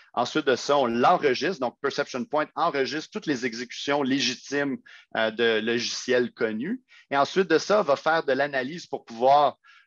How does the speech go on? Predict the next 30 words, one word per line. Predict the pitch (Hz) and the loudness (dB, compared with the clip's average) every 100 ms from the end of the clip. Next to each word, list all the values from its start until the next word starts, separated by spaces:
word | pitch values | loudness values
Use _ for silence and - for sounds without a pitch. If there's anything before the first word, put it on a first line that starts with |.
| _ _ - | _ _ -8
matcher, | 131 139 165 - - 185 190 | -4 0 0 0 -2 -2 -2
donc | 143 127 110 | -2 -2 -4
voir | 110 160 180 135 _ _ _ | 0 2 2 0 _ _ _
est-ce | - 120 - | -10 -8 -4
que | 196 | 0
dans | 160 | 2
l'analyse | 131 147 151 131 143 175 160 - | 2 0 0 -2 -4 -10 -12 -14
qui | - 127 | -4 0
est | |
légitime | 120 147 151 127 - - 156 143 | 2 2 -2 -6 -8 -4 -4 -2
de | 117 | -4
ce, | 107 117 | -6 -6
de | 107 | -4
cette | 110 113 135 | -2 -4 -4
exécution-là, | 120 110 120 - - 127 110 104 131 - _ | -6 -8 -10 -12 -6 -2 0 0 0 -2 _
donc | - 117 113 | -4 -4 -2
on | 113 | -4
peut | 113 | 0
voir | 117 139 | 2 0
ici | 110 147 | -2 -4
un | 131 | -4
peu | - | -4
comme | 123 | -6
son | 113 113 | -4 -4
fingerprint, | 104 147 139 117 107 - 151 214 _ - - | -2 -2 0 -2 -4 -2 -2 -4 _ -20 -4
est-ce | 143 - | -4 0
qu'il | |
y | 208 | 0
a | |
potentiellement | 208 160 143 139 135 120 120 139 180 | 2 2 2 0 0 -2 0 0 -2